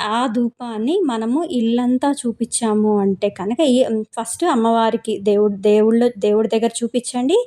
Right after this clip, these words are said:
దాని తర్వాత ఇల్లంతా ప్రతి మూలలా చూపియాలండి, ప్రతి మూలలా కింద నుంచి చూపియాలి.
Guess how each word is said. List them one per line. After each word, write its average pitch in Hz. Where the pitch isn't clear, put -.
దాని 220
తర్వాత 285
ఇల్లంతా 311
ప్రతి 269
మూలలా 370
చూపియాలండి, 220
ప్రతి 254
మూలలా 262
కింద 277
నుంచి 269
చూపియాలి. 202